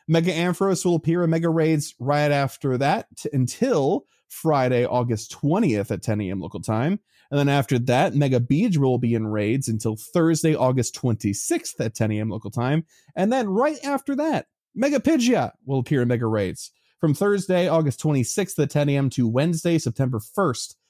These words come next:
at ten A M local time. So Mega Charizard X is in there. Then we get Ampharos, Beedrill, and then Pidgeot. So if you're looking for any of those, you know when.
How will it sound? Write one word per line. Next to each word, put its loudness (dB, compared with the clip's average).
at -2
ten 0
A 0
M 0
local -6
time. -8
So -2
Mega 0
Charizard 2
X -2
is 2
in 2
there. -2
Then 0
we 2
get 0
Ampharos, 0
Beedrill, 0
and 2
then 0
Pidgeot. 0
So -2
if -12
you're 2
looking 0
for 0
any 2
of 2
those, -2
you 0
know 2
when. 0